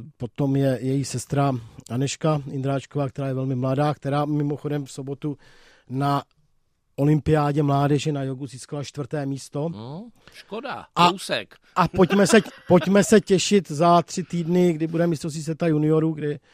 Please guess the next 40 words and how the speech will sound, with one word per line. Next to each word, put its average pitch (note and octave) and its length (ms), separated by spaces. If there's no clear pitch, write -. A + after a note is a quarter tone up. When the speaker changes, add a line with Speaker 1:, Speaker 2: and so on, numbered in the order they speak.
Speaker 1:
kdy C#3 100
má D3 240
velkou D3 320
šanci D3 520
podle C#3 220
mě C#3 120
na C3 80
medaili. D3+ 500
Eh, D3 240
Speaker 2:
Kde? C3 100
Speaker 1:
d-, F3 160
eh, C3+ 40
ta D#3+ 140
se, F3+ 220
to D3 120
se E3 120
bude D#3 120
skákat D3+ 260
v - 20
Planici. C3+ 460
V - 80
Planici. A#2+ 640
Mimochodem D3 680
bych C#3+ 180
jenom D3 200
doplnil, D3+ 520
že C3+ 140
v C3 40
roce C3 280
dva C3 140
tisíce C#3 420
sedm, C#3+ 360
eh, B2+ 40
tam C3+ 220
vyhrál C#3 360
titul C3+ 300
juniorského C3 460
mistra B2+ 260
právě C#3+ 420
ten, B2 320